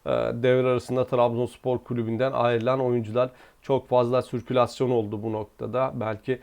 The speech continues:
gelen oyuncu sayısı az ama giden oyuncu sayısının fazla olduğunu, e, söyleyebiliriz. Bu arada yine, e, haberlerden bir tanesi de Süper Kupa, e, Şamil ikinci Müzesi'nde sergilenmeye başladı.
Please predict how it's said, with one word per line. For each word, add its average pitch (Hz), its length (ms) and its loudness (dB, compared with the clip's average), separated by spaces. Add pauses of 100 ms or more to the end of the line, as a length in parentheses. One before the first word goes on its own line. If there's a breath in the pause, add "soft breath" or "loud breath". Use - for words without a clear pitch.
(280 loud breath)
gelen 120 280 2
oyuncu 123 300 0
sayısı 127 400 0
az 147 200 0
ama 117 220 -4
giden 117 280 -2
oyuncu 123 240 0
sayısının 123 480 -4
fazla 117 420 0
olduğunu, 110 540 -2 (460 loud breath)
e, 123 340 -4
söyleyebiliriz. 117 880 -2 (440 loud breath)
Bu 127 100 6
arada 127 240 6
yine, 135 180 4
e, 127 420 4
haberlerden 123 920 0
bir 127 80 -6
tanesi 120 420 -2
de 151 200 2
Süper 135 480 6
Kupa, - 540 2 (140)
e, 117 40 -6
Şamil 131 360 2
ikinci 131 340 0
Müzesi'nde 120 560 0
sergilenmeye 120 760 4
başladı. 127 440 2